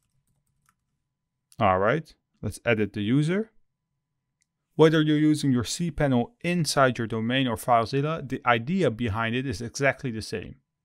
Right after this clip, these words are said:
Now make sure that your account is enabled. And like I said,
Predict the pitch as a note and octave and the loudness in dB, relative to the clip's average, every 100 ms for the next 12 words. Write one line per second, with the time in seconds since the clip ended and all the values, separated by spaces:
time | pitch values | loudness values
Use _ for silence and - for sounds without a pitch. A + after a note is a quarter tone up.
0 | _ - A2 A#2+ F3 - F3+ D3 B2+ - | _ 6 6 8 4 2 0 2 0 -4
1 | A2+ - D#3+ D3+ G2+ G2+ G2 G#2+ C3+ G#3+ | -6 0 2 2 -2 -4 -6 -4 -4 -4
2 | - _ _ _ C#3 B2 C3 E3+ F3 - | -6 _ _ _ 6 6 8 6 6 -4
3 | E3 D#3+ - | -4 -4 -8